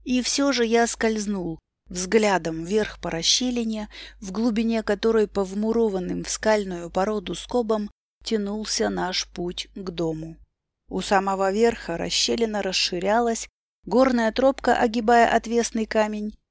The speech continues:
плавно переходила в пологий уклон.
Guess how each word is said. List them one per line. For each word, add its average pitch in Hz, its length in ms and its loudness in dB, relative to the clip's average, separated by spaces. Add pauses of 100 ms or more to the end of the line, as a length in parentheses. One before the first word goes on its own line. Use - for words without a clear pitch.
(120)
плавно 214 500 4
переходила 214 720 -2
в - 100 -12
пологий 190 600 -2
уклон. 175 680 -6